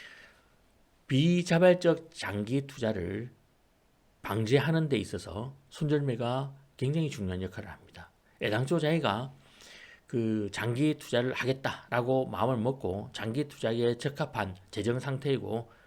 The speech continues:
그리고 거기에 맞춰서 모든 스케줄을 다 관리하실 수 있다면요, 그건 별 문제입니다.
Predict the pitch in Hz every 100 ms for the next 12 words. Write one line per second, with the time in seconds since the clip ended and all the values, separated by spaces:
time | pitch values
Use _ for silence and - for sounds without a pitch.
0 | - 139 135 135 170 165 156 139 113 -
1 | - 170 - 107 110 107 113 123 131 131
2 | 120 110 - 135 131 131 120 107 95 98
3 | 98 104 127 131 - - - 135 151 139
4 | - 110 90 90 101 220 - - 160 170
5 | - 147 135 92 95 92 90 95